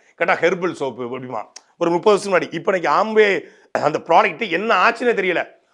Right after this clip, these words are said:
ஆம்பே ப்ராடக்ட் மட்டும் நம்புனீங்க, இது தமிழ்நாட்டிலேயே ஒரு தமிழனால் ஆரம்பிக்கப்பட்ட நிறுவனம்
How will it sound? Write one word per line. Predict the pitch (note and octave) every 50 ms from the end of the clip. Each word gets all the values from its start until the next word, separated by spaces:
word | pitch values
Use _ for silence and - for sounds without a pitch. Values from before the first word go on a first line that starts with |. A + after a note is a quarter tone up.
| _ -
ஆம்பே | C3 D3+ F#3+ A3 A#3 A3 A3+
ப்ராடக்ட் | G3+ D#3 G3+ G3+ G#3 G3+ G3+
மட்டும் | G#3 G#3 G#3 F#3
நம்புனீங்க, | F3+ F#3 F#3 F#3+ F#3 F3+ E3+ E3 C#3
இது | C#3 D3+ E3 D#3+ -
தமிழ்நாட்டிலேயே | D3 C3 F3+ A3+ A#3+ A#3+ A#3 A#3 - A3 G#3+
ஒரு | G3+ F#3 D#3+ -
தமிழனால் | - D3 F#3 A3 B3 B3 B3 B3+ B3
ஆரம்பிக்கப்பட்ட | A#3 G#3+ G#3+ G#3+ F#3+ G#3 G3+ F#3+ F#3 F3+ F3+
நிறுவனம் | F3 F3 F3 F3 D#3+ -